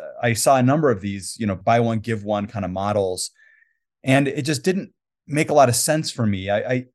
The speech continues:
I looked at, you know, what the real problems, the roots of poverty were. And this is from someone that, you know, I spent twenty years of my life in, in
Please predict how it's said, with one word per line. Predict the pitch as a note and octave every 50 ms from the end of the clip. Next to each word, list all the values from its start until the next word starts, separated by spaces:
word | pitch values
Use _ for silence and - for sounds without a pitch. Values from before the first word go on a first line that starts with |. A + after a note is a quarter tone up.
| _ -
I | B2+ B2+
looked | B2 A#2+ C#3 D#3 D3+ - -
at, | C3 B2 A#2 A2+ - _ _ _
you | - B2+
know, | B2+ A#2+ A2+
what | G#2 G#2 D3 D3+ -
the | - A2+
real | G2 G2+ B2 C#3 C3+ B2+
problems, | - - B2 A2+ A2+ A2+ A2 A2 G#2 G2+ G2 -
the | - A2
roots | G#2 B2+ D#3 D#3 -
of | A#2+ G#2+ -
poverty | - - A#2+ A#2+ B2 A#2+ A#2 G2+ G2 F#2+
were. | F2+ A2+ C#3 C#3+ A2 F#2 E2 E2+ G2+ - _ _ _ _ _ _ _
And | B2 B2+ B2 A2+ - - C#3
this | D3 D#3+ -
is | D3+ C3 A#2
from | - - C#3 B2+
someone | A#2+ C3+ B2+ A#2
that, | G2+ -
you | C3 C3
know, | A#2+
I | G#2
spent | G2+ - - - A#2+ G#2+ - _ _ _ _ _
twenty | - - - A#2 A#2+ A#2+
years | A#2 A#2+ C3 B2 C3+
of | A#2
my | A2 G#2+
life | G2+ G2 G#2 G2+ G2+ G2+ - -
in, | G#2+ G2+ G#2 G#2+
in | G#2+ G#2+ G#2 F#2+ E2+